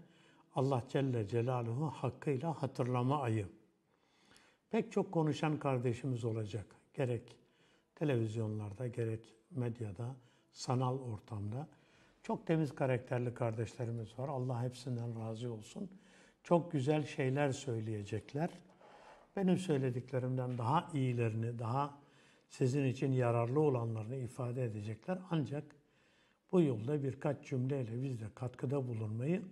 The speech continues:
arzu ediyoruz. Yıllar önceydi. Ben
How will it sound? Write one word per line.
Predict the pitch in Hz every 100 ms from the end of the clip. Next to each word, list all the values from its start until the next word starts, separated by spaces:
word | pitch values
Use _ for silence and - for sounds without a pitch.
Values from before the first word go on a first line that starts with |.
| -
arzu | - 127 135
ediyoruz. | 123 113 110 98 95 - - _ _ _ _ _ _ _ - - - - - - - - - _ _ _ _ _ _ _ - - - - - -
Yıllar | 170 175 185
önceydi. | 185 185 156 143 160 156 123 110 139 - - _ _ _ _ _ _ _ _ _ - - - _ - - -
Ben | 170 151